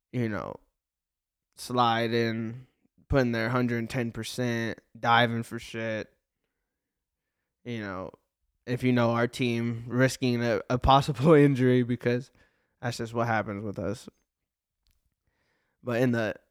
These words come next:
you know, in the hot weather, in the cold weather, you know,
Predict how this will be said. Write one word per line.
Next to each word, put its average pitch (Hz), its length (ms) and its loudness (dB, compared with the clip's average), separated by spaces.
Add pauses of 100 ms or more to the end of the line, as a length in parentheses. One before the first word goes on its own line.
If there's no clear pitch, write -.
(160)
you 135 120 -6
know, 110 140 -2
in 107 80 -4
the 110 80 -4
hot 120 300 4
weather, 117 560 -2 (500)
in 120 80 -6
the 107 80 -6
cold 107 360 -2
weather, 110 600 -4 (1400)
you 117 60 -4
know, 104 220 -6